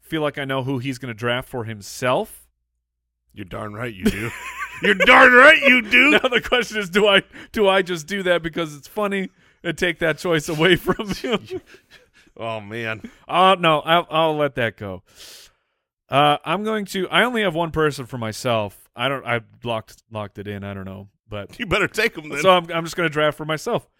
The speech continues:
Speaker 1: Uh, I'm gonna go, he's a sensational actor. He, uh, he <laughs> can be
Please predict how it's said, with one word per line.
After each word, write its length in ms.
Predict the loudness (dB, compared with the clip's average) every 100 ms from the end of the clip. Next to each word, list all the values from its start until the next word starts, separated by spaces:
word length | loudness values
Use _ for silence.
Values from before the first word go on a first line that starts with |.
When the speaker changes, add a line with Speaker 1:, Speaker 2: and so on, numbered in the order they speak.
| _ _ _ -4
Speaker 1:
Uh, 180 | 0 2 0
I'm 240 | -4 -2
gonna 140 | -6 -2
go, 260 | 0 0
he's 220 | -2 -8
a 40 | -8
sensational 640 | -8 -8 -4 -4 -4 -6
actor. 440 | -6 -6 -6 -8 -10 _ _ _
He, 300 | -6 -4 -4 -2
uh, 560 | 2 4 4 2 0 -4
he 220 | -8 -8
<laughs> 20 |
can 240 | -8 -14 -10
be 280 | -4 -4